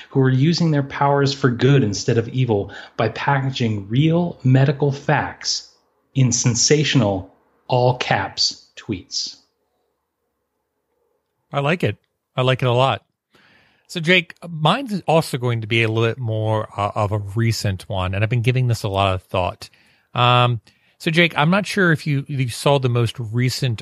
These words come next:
Speaker 2: articles that have come out, but there is a recent journal article that came out in the Physics of Fluids this past week, um, indicating that coronavirus can be spread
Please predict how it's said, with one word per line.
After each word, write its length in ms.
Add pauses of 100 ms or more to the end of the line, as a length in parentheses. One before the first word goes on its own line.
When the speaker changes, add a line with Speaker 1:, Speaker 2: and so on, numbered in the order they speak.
(120)
Speaker 2:
articles 440
that 100
have 140
come 240
out, 260
but 180
there 200
is 160
a 80
recent 480
journal 280
article 520 (400)
that 160
came 320
out 240
in 140
the 60
Physics 520
of 120
Fluids 680 (720)
this 120
past 340
week, 280 (320)
um, 340
indicating 720
that 340 (320)
coronavirus 880 (160)
can 300
be 160
spread 640